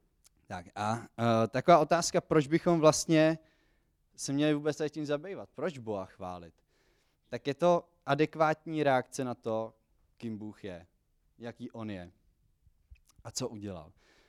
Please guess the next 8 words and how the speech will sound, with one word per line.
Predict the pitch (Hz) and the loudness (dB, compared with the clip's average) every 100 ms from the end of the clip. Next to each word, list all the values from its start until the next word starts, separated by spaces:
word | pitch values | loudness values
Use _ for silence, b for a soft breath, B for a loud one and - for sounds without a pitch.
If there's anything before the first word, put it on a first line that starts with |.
| _ _ | _ _
Ve | 104 | -10
Filipským | - 135 143 - 151 160 151 | 0 0 0 -8 -6 -6 -6
dva | 127 135 127 | -2 -2 0
šest | - 147 - - | -2 -4 -4 -10
až | 135 - | -10 -4
jedenáct | 123 117 110 110 | -2 -2 -4 -8
se | 120 | -12
píše: | - 101 - 87 85 | -14 -14 -10 -12 -12